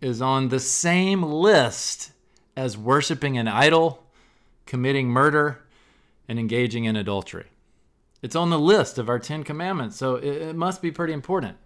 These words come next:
Saint Augustine said in his Confessions in the fourth century that God has made us for himself, yet our hearts are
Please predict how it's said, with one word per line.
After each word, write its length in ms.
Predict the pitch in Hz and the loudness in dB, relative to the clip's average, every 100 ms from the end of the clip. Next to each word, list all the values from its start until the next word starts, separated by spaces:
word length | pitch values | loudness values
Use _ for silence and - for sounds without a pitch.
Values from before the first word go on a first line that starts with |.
| - | -20
Saint 280 | - 170 165 | -4 0 0
Augustine 440 | 139 170 170 143 | 2 2 2 -4
said 320 | 120 147 135 131 | -4 -2 -2 -2
in 140 | 123 | -4
his 220 | 135 139 | -4 -6
Confessions 680 | - 123 156 156 - 120 110 | -6 -6 -2 -4 -4 -6 -4
in 100 | 117 | -8
the 80 | 107 | -6
fourth 280 | 139 127 | -2 -2
century 540 | - 151 143 135 123 110 - - | -2 -6 -4 -2 -2 -6 -14 -14
that 180 | - 120 | -10 -6
God 280 | 135 147 151 | 2 2 2
has 200 | 143 107 | 0 -2
made 380 | 120 131 165 170 | -2 2 2 4
us 520 | 165 160 - - - _ _ _ _ | 2 0 -8 -16 -20 _ _ _ _
for 200 | 143 127 | -2 -2
himself, 840 | 120 101 160 135 98 85 - - _ _ _ _ _ _ | -2 -2 2 2 2 -6 -18 -20 _ _ _ _ _ _
yet 240 | 120 123 123 | 0 0 0
our 220 | 117 113 | 0 0
hearts 640 | - 143 147 151 - - _ | 0 4 4 2 -6 -16 _
are 480 | 117 110 110 104 | -2 -2 -2 -6